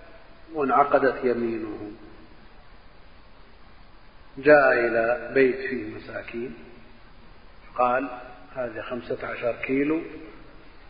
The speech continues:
كفارة يمين لأني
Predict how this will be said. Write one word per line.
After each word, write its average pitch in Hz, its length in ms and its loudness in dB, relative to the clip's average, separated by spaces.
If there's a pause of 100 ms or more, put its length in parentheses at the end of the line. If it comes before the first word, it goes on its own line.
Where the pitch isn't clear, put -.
(1300)
كفارة 127 680 2
يمين 135 560 0
لأني 127 320 2